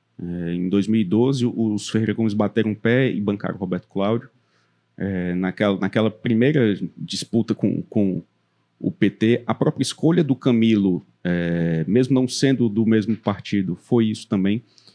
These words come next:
E tem, tem um, um, um fator que chama,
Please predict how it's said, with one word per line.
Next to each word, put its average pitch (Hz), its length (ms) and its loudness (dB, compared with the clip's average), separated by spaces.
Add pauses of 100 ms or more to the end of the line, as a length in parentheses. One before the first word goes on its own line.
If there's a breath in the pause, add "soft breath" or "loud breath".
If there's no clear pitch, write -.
(240 soft breath)
E 107 80 -4
tem, 196 360 2
tem - 200 -2
um, 120 280 -2
um, 95 320 -4 (100)
um 87 80 -6
fator 90 320 -2
que 87 120 -4
chama, 98 440 0